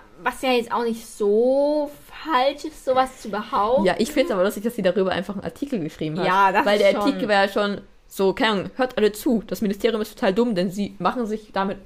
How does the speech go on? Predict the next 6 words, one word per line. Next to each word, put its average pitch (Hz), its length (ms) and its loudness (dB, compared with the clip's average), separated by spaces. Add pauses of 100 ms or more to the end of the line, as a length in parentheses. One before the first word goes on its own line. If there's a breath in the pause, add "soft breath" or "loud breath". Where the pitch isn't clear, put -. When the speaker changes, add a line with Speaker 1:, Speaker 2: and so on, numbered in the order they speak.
(140)
Speaker 2:
darüber 180 520 -6 (240)
Gedanken. 156 500 -6
Speaker 1:
Ja, 196 400 4
ist 233 140 -10
schon 196 220 -6
dumm. 196 380 -8